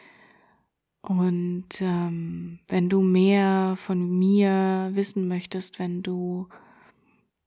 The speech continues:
immer wieder erfahren willst natürlich auch, wann eine neue Folge veröffentlicht wird, dann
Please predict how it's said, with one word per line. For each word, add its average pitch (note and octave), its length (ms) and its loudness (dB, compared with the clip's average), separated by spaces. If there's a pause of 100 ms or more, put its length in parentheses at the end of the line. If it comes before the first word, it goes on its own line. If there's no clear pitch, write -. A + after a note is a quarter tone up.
(1040)
immer G3 280 4
wieder F#3+ 180 2
erfahren F#3 560 2
willst F3 260 -2
natürlich F3+ 640 -4
auch, F3 280 -4
wann F3 260 -6
eine F3+ 320 -6
neue F3 460 -4 (440)
Folge A#3 400 0
veröffentlicht F#3+ 720 -10
wird, F3+ 260 -8 (380)
dann F3 640 -4